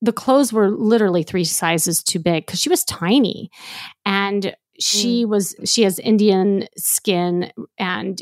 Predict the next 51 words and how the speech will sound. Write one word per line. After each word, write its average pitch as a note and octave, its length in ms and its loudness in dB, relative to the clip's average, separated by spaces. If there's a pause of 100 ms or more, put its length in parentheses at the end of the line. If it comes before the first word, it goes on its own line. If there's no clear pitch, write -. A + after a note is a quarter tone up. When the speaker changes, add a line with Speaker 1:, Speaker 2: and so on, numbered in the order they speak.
(120)
Speaker 1:
you G#3 160 -4
know, F#3+ 100 -6
there F#3 100 -4
were F#3 80 -2
certain A3+ 300 -4
colors F#3 720 -2
I F3 120 -4
knew F#3+ 300 6
that - 160 2
were F#3 120 0
gonna E3+ 180 -2
look F3 140 -2
fabulous, F3 580 -2
but - 160 -8
she G#3 100 -2
had G3 60 -2
no G#3+ 280 4
makeup F3+ 440 0
on E3+ 360 -2
and E3 140 -4
the D#3+ 60 -8
beige, F#3 480 -4
and G3 200 -10
she - 140 -4
was G#3 180 -4
just - 280 -8 (200)
looking G#3 320 -2
washed F#3+ 460 -2
out E3 380 -2 (120)
and E3+ 380 -4 (200)
tired. - 520 -2 (280)
But G3+ 100 2
on G3 140 2
top F3+ 360 -2
of A3+ 80 0
that, C#4+ 300 0 (380)
when D4 180 2
<laughs> - 20 6
she B3 300 4
showed A#3+ 380 6
up F#3+ 180 2
to B3+ 140 4
meet D#3+ 200 0
me, C4 280 2
she - 160 2
had A#3 120 4
a G3+ 40 2
huge A3 680 2
shawl E3+ 680 0
around D#3+ 420 -8
her. - 220 -12